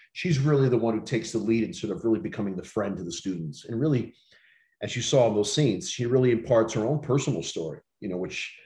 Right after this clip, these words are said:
uh, they kind of force her to do in the story, you know. So she gives them the task of coming in and creating a character, an improv character, uh, to present. And that's what kind of kicks off the story, as you saw in the film. It kind of gives them an opportunity to,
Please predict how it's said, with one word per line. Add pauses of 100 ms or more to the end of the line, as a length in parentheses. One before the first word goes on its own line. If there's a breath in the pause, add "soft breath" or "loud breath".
(360 loud breath)
uh,
they
kind
of
force
her
to
do
in
the
story,
you
know.
So
she
gives
them
the
task
of (440 soft breath)
coming
in
and
creating
a
character,
an
improv
character, (520 loud breath)
uh,
to
present. (240)
And
that's
what
kind
of
kicks
off (160)
the
story,
as
you
saw
in
the
film.
It
kind
of
gives
them
an
opportunity
to,